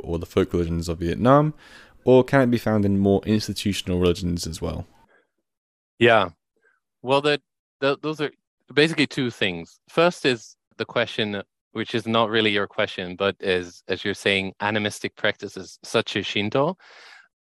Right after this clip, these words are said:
Speaker 2: This is actually one of the side projects that, that I'm working on, uh, which relates to these topics about the role and, you know, animal agency and, and, and, um, rituals and so on, is the question of animism as a category,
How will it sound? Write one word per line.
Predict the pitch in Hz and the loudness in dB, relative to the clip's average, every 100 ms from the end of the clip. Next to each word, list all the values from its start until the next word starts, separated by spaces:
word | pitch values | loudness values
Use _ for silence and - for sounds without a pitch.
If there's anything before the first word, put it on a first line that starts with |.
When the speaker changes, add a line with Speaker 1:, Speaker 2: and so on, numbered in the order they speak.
| _ _ _ | _ _ _
Speaker 2:
This | 123 135 | -2 0
is | 131 | 0
actually | 117 - 127 | -2 0 0
one | 117 117 | 0 0
of | 107 | -2
the | 98 | -2
side | 117 110 104 | 2 2 0
projects | 113 104 104 95 - - | -6 -6 -6 -8 -10 -6
that, | 104 95 - | -4 -4 -4
that | 101 98 | -6 -4
I'm | |
working | 101 101 - 101 | -4 -4 -4 -6
on, | 95 95 95 92 | -6 -6 -8 -10
uh, | 107 92 98 | -10 -10 -10
which | 98 - - _ _ | -12 -14 -18 _ _
relates | 110 104 110 117 - - | -8 -2 2 2 -2 -10
to | 101 95 85 | -12 -12 -10
these | 98 - | -12 -14
topics | - 107 107 98 - | -4 -2 0 -2 -4
about | 92 92 - - _ | -2 0 -2 -8 _
the | 110 107 | -10 -6
role | 101 101 98 98 | -2 0 0 -2
and, | 110 | -2
you | |
know, | 107 | -2
animal | 92 110 110 104 101 | 0 0 0 0 0
agency | 98 107 110 101 - 98 95 90 | 0 -2 -4 -8 -8 -6 -4 -4
and, | 87 | -4
and, | 87 90 90 | -6 -6 -6
and, | 90 90 90 87 | -8 -8 -6 -4
um, | 87 87 85 _ 87 | -4 -6 -12 _ -4
rituals | 107 - 98 92 87 | -2 -2 -2 -2 -4
and | 87 | -8
so | - 85 | -4 -4
on, | 87 | -4
is | 87 | -8
the | 92 | -10
question | - 95 101 | -6 -4 -2
of | 87 | 0
animism | 92 98 101 104 131 165 - | 0 2 0 0 -2 -2 -6
as | 98 | -10
a | |
category, | - 127 160 165 226 | -4 -2 0 -2 -2